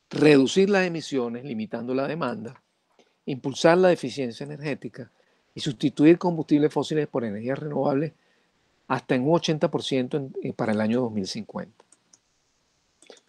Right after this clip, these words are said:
Es decir, bajar la, eh, las emisiones que, de los edificios existentes, que es la gran oportunidad de renovación que tenemos, bajar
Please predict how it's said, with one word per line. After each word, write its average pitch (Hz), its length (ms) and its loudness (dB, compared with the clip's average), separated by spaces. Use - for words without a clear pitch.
Es 117 120 -2
decir, 110 320 0
bajar 120 540 4
la, 131 340 0
eh, 107 380 -2
las 110 160 -6
emisiones 117 600 2
que, 104 400 -2
de 123 120 0
los 104 100 2
edificios 107 380 0
existentes, 131 580 0
que - 140 -10
es 113 40 -14
la 110 120 0
gran 120 180 2
oportunidad 107 540 -2
de 110 60 2
renovación 113 680 0
que 110 120 -8
tenemos, 139 360 0
bajar 135 540 6